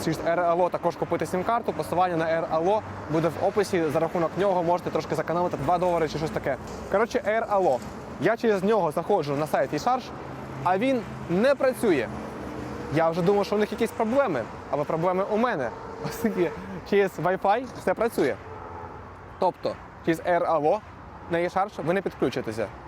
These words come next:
На все решту так, а на eCharge чогось ні. Ну добре, я ж розумна людина. Я собі поставив V P N. Через V P N я підключився на E-Charge, все працює, все класно. Приїхав сюди,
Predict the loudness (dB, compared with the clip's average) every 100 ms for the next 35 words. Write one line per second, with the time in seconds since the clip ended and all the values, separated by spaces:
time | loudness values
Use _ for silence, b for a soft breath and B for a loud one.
0 | -8 0 0 2 2 2 0 -2 2 2
1 | 0 -10 -4 0 2 2 0 0 0 0
2 | 0 -2 -2 -6 -14 -14 -14 -8 -2 2
3 | 2 2 -2 -6 -14 -4 0 0 2 2
4 | 2 2 2 2 0 -4 -10 -14 -6 2
5 | 4 4 2 0 0 2 2 0 -2 0
6 | 2 4 2 2 -2 -10 -14 -6 0 2
7 | 2 0 2 2 2 -2 -10 -16 -8 0
8 | 2 0 -2 -2 -2 2 0 0 -4 -6
9 | -2 2 2 2 0 -2 -10 -16 -14 -14
10 | -4 0 2 0 0 -4 -6 -10 -16 -12
11 | -2 -2 2 0 -2 -10 -10 -12 -12 -12
12 | -12 -12 -12 -12 -8 0 2 4 0 0
13 | 2 2